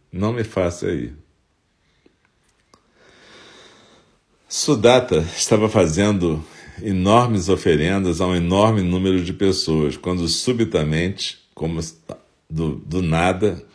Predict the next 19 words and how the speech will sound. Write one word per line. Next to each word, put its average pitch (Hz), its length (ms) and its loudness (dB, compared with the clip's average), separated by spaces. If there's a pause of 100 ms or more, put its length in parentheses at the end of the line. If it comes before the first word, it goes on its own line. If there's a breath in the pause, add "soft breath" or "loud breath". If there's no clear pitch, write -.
(180 soft breath)
Vimalakirti 95 1000 -2
surgiu 98 600 0
diante 85 420 -4
dele. 64 400 -6 (2500 soft breath)
"O 110 80 -10
que - 160 0
que - 80 -8
você - 120 4
está 131 240 2
fazendo, 101 600 2
Sudatta?" 78 720 -2 (160)
exclamou 90 580 0
Vimalakirti. 82 1120 -4 (1400 soft breath)
"Você 110 880 6
realmente 110 800 2
considera 90 1000 2
essas 90 400 -2
ofertas 90 840 0
pobres 82 720 0